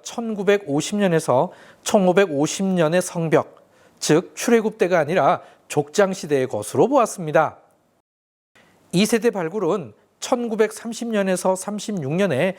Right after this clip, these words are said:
존 가스탱에 의해 진행되었습니다. 그는 이미 발굴된 여리고의 성벽을 후기 청동기 시대인 기원전 천사백 년경의 것으로 보았습니다. 그래서 성경에 묘사된 여리고 전투와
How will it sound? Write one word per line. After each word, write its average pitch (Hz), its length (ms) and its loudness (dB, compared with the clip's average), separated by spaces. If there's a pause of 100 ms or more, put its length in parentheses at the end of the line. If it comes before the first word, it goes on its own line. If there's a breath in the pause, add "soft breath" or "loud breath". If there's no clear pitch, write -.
(320 loud breath)
존 196 340 0
가스탱에 - 540 -2
의해 160 280 2
진행되었습니다. 139 1040 -2 (560 soft breath)
그는 196 420 2 (120)
이미 233 240 2
발굴된 190 640 -2
여리고의 180 400 0
성벽을 180 760 -2 (480 soft breath)
후기 226 360 0
청동기 190 440 -2
시대인 156 500 -2
기원전 175 640 0 (300 soft breath)
천사백 214 640 0
년경의 185 500 -4
것으로 135 400 -4
보았습니다. 185 720 -2 (720 soft breath)
그래서 196 320 2
성경에 208 500 -2
묘사된 156 640 -2
여리고 160 340 0
전투와 156 600 -2